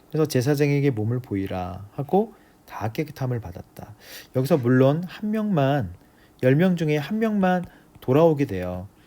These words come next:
근데 "나머지 아홉은 어디 있느냐?" 뭐 이렇게 주님께서 말씀하시지만, 어쨌든 이들이 주님 앞에 다 나왔을 때는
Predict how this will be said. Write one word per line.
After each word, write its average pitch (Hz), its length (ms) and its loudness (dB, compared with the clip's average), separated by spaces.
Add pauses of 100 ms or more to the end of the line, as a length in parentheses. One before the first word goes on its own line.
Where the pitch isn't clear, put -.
(180)
근데 139 260 4
"나머지 127 400 0
아홉은 123 320 4
어디 117 220 -2
있느냐?" 104 320 -2
뭐 92 160 -6
이렇게 131 360 -2
주님께서 117 380 -8
말씀하시지만, 113 800 -6 (480)
어쨌든 156 340 0
이들이 131 460 2
주님 120 220 -4
앞에 117 240 -4
다 107 260 -6
나왔을 92 480 -4
때는 110 420 -4